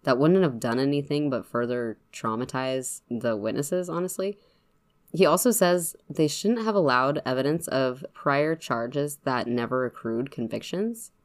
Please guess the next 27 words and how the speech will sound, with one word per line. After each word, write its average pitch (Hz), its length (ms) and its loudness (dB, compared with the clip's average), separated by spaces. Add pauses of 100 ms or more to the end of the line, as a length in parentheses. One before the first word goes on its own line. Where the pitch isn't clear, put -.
(140)
The 180 220 4
state 285 320 4
looked 180 220 4
for 151 220 4
him, 135 100 6
they 147 100 4
really 170 200 4
did, 143 320 4
but 143 160 4
they 170 100 4
couldn't 240 240 4
find 180 280 4
any 185 280 8
<laughs> - 20 4
reversible 160 720 8
errors 120 320 0
this 170 200 -4
time. 180 380 -6 (720)
They 165 140 6
just 208 360 0
won't 151 260 2
budge 135 220 4
for 120 200 0
him, 131 120 2
and 127 240 0
I 127 140 2
believe, 147 480 2